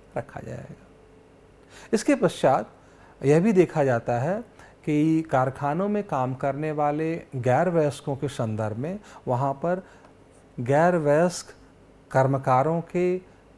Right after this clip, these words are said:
का एक रजिस्टर रखा जाता है, जिसमें उनकी सारी सूचनाएं विनिर्दिष्ट की जाती हैं,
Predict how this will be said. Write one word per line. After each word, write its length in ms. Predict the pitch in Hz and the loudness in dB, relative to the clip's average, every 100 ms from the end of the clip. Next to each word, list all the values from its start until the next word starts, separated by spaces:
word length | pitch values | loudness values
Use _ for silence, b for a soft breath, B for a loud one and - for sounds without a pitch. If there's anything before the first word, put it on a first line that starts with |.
| - | 2
का 160 | 165 - | 4 4
एक 220 | 175 160 | 0 2
रजिस्टर 480 | 127 147 170 - 202 | 2 2 0 -2 0
रखा 320 | 131 - 120 | 0 0 -4
जाता 420 | 110 107 127 127 | -4 -4 -4 -4
है, 220 | 139 170 B B 139 | -6 -8 B B -6
जिसमें 300 | 135 - 170 | -4 -4 -6
उनकी 420 | 139 127 - 156 | -4 -6 -6 -8
सारी 540 | - 120 120 143 165 B B B 120 | -4 -4 -2 -4 -4 B B B -12
सूचनाएं 600 | - 143 135 123 143 139 | -6 -4 -2 -2 -2 -2
विनिर्दिष्ट 600 | 123 127 123 131 - - | 0 0 0 -2 -6 -10
की 100 | 117 | -10
जाती 340 | 101 90 - | -10 -12 -12
हैं, 260 | 113 101 | -14 -14